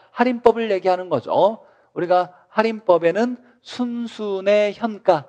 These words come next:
순현가법, 수익성 지수법, 내부 수익률법, 현가 들어간 거죠.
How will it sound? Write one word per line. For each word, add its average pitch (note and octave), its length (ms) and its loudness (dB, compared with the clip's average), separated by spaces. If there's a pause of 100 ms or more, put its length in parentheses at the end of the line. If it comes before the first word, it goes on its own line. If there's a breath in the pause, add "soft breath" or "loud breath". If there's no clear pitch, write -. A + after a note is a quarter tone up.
(320 soft breath)
순현가법, F#3+ 1000 0
수익성 G#3 480 -8
지수법, E3+ 540 0
내부 D#3 260 2
수익률법, E3+ 520 -2
현가 A#3+ 360 0
들어간 D#3 280 -2
거죠. D3 520 -2